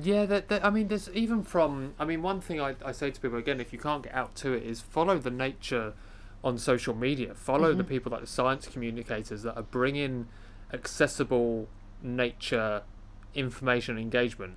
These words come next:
Speaker 1: to you, and
Speaker 2: Yeah.
Speaker 1: especially with the way Instagram has gone with, you know, adding, automatically adding subtitles. It's just made it so easy for creators to actually make, like, you know, thirty-second nature documentaries
Speaker 2: Yeah.
Speaker 1: and, you know, and,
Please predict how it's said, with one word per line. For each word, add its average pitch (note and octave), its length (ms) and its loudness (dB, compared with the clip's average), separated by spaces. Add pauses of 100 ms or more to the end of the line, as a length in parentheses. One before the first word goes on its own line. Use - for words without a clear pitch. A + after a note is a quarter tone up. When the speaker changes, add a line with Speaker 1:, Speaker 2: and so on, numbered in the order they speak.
(100)
Speaker 1:
to - 180 -2
you, G2+ 340 -4
and A2 120 -8
Speaker 2:
Yeah. A2 60 -6
Speaker 1:
especially E3 340 2
with A#2 60 -4
the A#2 60 2
way A2+ 320 0 (560)
Instagram A#2+ 440 2
has A2+ 120 -4
gone A2 260 0
with, G#2 300 -6
you B2 80 -6
know, G#2+ 160 -4
adding, G#2+ 440 -4
automatically A#2+ 520 -4
adding G2 220 -4
subtitles. C3+ 720 2
It's C3+ 100 -6
just D#3+ 140 -2
made E3 120 6
it C3 60 -6
so D#3 180 10
easy C#3 280 6
for A#2 100 -6
creators B2+ 560 4
to B2+ 100 0
actually A#2 400 -2 (460)
make, B2+ 360 0
like, B2 180 0
you C3 60 -4
know, A2+ 80 -2
thirty-second A#2+ 640 -2
nature C#3+ 260 -4
documentaries C3+ 920 -2
Speaker 2:
Yeah. F#3 180 6
Speaker 1:
and, G#2+ 300 -6
you B2+ 100 -2
know, A#2 140 0
and, A#2 280 -6